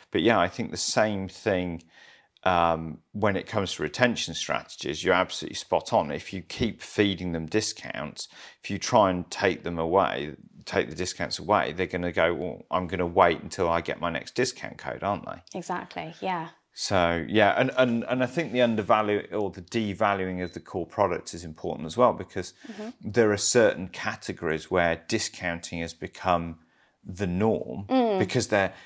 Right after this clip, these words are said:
Speaker 1: effectively inflating, um, the core price of the product, or the,
Speaker 2: Mm-hmm.
Speaker 1: or the published price of the product. They're inflating it
Speaker 2: Yeah.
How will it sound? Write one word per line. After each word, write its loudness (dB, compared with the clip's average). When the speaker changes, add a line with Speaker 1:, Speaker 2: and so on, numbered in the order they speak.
Speaker 1:
effectively 2
inflating, -2
um, 6
the -2
core 6
price 2
of -8
the -2
product, 4
or 2
the, 0
Speaker 2:
Mm-hmm. 0
Speaker 1:
or 6
the 2
published 0
price 4
of -4
the -4
product. 4
They're 0
inflating 0
it -4
Speaker 2:
Yeah. 2